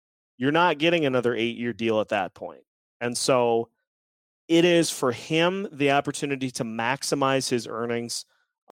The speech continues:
as much as he potentially can. And honestly, I, I can't fault him for that at all, because that's, that's what every player that wants to come here, uh, and play does,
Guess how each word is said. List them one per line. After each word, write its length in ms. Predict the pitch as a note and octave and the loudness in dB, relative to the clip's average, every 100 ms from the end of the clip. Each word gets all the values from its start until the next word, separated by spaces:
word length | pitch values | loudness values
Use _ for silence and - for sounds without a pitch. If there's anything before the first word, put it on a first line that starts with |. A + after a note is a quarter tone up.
| - | 0
as 140 | B2+ | 0
much 200 | A#2+ C3+ | 2 0
as 80 | - | 0
he 80 | B2+ | -2
potentially 460 | - B2+ A#2+ - C3 | 0 0 2 0 0
can. 320 | A2 F#2 G2+ _ _ _ _ _ _ _ _ _ | 0 -4 -6 _ _ _ _ _ _ _ _ _
And 120 | C#3+ C#3 | 0 2
honestly, 500 | E3+ A3 - F#2+ F#2 - - | 4 2 0 -2 -6 -12 -4
I, 240 | A#2+ A2+ | 0 2
I 40 | D3 | 0
can't 260 | - D#3+ | 2 2
fault 240 | - C#3+ D3+ | 4 2 2
him 80 | C#3 | 0
for 120 | C3 | 2
that 140 | B2+ | 2
at 100 | A#2+ | 4
all, 320 | G#2+ B2+ - _ | 2 0 -2 _
because 380 | B2+ A2+ C3 A2 | -10 -2 0 2
that's, 300 | A#2 B2 - | 0 -2 -2
that's 180 | C#3 - | -2 2
what 80 | C#3+ | 2
every 220 | C3+ C#3+ | 2 2
player 300 | - C3+ C#3 | 2 2 4
that 160 | A#2+ G#2 | 0 -2
wants 340 | A2+ B2+ - | -2 -2 -2
to 80 | C3 | -6
come 220 | - A#2+ | -2 -2
here, 320 | B2+ B2+ B2 - _ _ _ _ - | -2 -2 -4 -6 _ _ _ _ -2
uh, 160 | G#2+ G#2 | 0 2
and 180 | A#2 A2+ | 0 -2
play 340 | B2+ B2 B2 | 2 4 2
does, 600 | G#2 B2+ B2 E2+ - | 2 4 4 0 -4